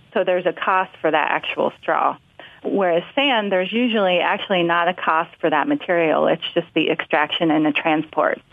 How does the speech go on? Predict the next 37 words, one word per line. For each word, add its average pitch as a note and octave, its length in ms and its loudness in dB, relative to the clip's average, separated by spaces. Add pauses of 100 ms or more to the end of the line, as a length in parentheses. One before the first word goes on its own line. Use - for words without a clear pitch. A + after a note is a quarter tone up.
(340)
So F#3 480 2 (100)
I G#3 80 2
guess A#3+ 160 0 (220)
what G#3 240 0
I'm G3 200 0
saying A#3 300 2
is F#3 200 2 (260)
that F#3 240 0
it's - 240 -2
kind C4 200 0
of B3+ 60 0
a G#3 100 2
long F#3+ 280 0
time F#3 280 0
in E3+ 200 2
the D#3+ 60 0
future F#3 520 0
until, E3 640 0 (380)
based G#3 280 0
on F3+ 180 0
market F3+ 380 -2
principles, E3+ 640 0 (160)
the E3+ 80 0
value F3+ 640 0
of D3+ 160 -2 (120)
sand D3+ 520 0 (280)
would D#3+ 440 -2
increase F3+ 560 0
to F3 140 -2
a D#3+ 40 0
level D3 360 0
we're D#3 260 0
willing D#3 400 0
to - 100 -2
conserve D3 460 -2
it - 100 -2
more. - 320 0